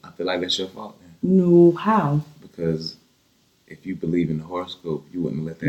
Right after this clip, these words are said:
Speaker 1: happen
Speaker 2: Not,
Speaker 1: again. You'd have
Speaker 2: not
Speaker 1: been like, "What are you?" You know, a Gemini. Oh,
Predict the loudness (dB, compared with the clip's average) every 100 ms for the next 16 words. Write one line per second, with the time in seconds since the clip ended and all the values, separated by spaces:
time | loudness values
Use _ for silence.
0 | 4 6 4 2 -2 -8 -6 0 4 4
1 | 2 0 -2 -2 0 0 0 -4 _ _
2 | _ _ -18 -16 -16 -14 -8 -8 -8 -14
3 | -20